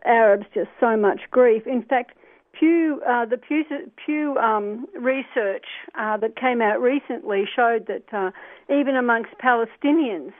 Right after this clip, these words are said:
uh, sympathy for Hamas is in quite sharp decline. Uh, the,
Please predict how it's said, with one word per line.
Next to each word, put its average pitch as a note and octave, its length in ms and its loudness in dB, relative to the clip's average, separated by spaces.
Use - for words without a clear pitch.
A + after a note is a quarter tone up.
uh, F3+ 200 -10
sympathy B3 400 -4
for G#3+ 140 -4
Hamas A3 540 -2
is G#3+ 160 -4
in G#3+ 300 -2
quite D4 340 2
sharp B3 300 2
decline. A#3 640 0
Uh, A3+ 140 2
the, A3+ 300 4